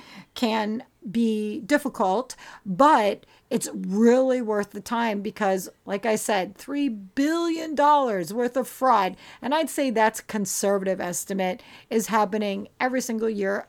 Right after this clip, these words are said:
against our seniors in this country, whether they're wealthy or not so wealthy. It really doesn't matter how much money they have. And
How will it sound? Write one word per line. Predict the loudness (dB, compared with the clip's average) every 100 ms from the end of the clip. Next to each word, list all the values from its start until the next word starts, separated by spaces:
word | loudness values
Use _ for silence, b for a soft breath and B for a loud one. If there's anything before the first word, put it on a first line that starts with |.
| -6
against | -2 0 0 -2 -8 -6
our | -4
seniors | -4 -6 -6 -6
in | -8
this | -8
country, | -8 -8 -6 -8 -8
whether | -2 -2 0
they're | -2 -2
wealthy | 0 2 2 0 -2 -4 -6 B B
or | 0
not | 2 2 0
so | -2
wealthy. | 0 -2 -4 -6 -6
It | -2
really | 0 0 0
doesn't | -2 -2 -4
matter | -2 -2 -2
how | -4 -4
much | -4 -4
money | -4 -4
they | -6 -6
have. | -6 -8 -8 -16 B B B B -6
And | 0 2 2 -2